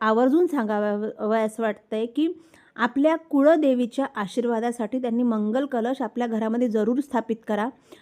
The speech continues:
मंगल कलश योग्य पद्धतीने कसा स्थापित करायचा, कुठे स्थापित करायचा, मंत्र कोणता म्हणायचा, याची संपूर्ण डिटेल माहिती मी मंगल कलश या व्हिडिओच्या माध्यमातून,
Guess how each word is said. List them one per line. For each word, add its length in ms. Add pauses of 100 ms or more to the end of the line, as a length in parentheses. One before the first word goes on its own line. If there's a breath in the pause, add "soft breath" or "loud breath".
(200 soft breath)
मंगल 400
कलश 440
योग्य 400
पद्धतीने 680
कसा 460
स्थापित 400 (100)
करायचा, 520
कुठे 440
स्थापित 380 (140)
करायचा, 540 (400 soft breath)
मंत्र 340
कोणता 400
म्हणायचा, 440
याची 240
संपूर्ण 640
डिटेल 460
माहिती 420
मी 240 (420 soft breath)
मंगल 380
कलश 420
या 80
व्हिडिओच्या 500
माध्यमातून, 720